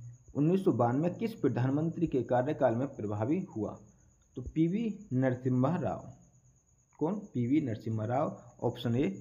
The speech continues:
सही रा-, मतलब right answer हो जाएगा। क्वेश्चन नंबर सत्रह, प्रतिवर्ष राष्ट्रीय पंचायत दिवस कब मनाया जाता है? तो प्रतिवर्ष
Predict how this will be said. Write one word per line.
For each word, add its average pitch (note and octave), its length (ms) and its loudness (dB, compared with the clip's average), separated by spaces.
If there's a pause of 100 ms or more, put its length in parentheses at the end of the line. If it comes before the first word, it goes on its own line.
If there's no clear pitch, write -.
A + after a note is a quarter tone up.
(140)
सही B2 360 0
रा-, - 400 -4
मतलब A#2+ 400 0
right C3+ 220 4
answer G#2+ 300 -6
हो G#2+ 140 -4
जाएगा। - 340 -10 (1800)
क्वेश्चन C#3 260 2
नंबर D3+ 240 2 (580)
सत्रह, E3+ 420 0 (360)
प्रतिवर्ष D#3+ 640 4
राष्ट्रीय B2 480 2
पंचायत C#3 840 4
दिवस B2 420 0 (140)
कब F3 100 6
मनाया B2 320 2
जाता A2 280 -2
है? E3+ 240 -6 (300)
तो - 80 -6
प्रतिवर्ष C#3+ 920 0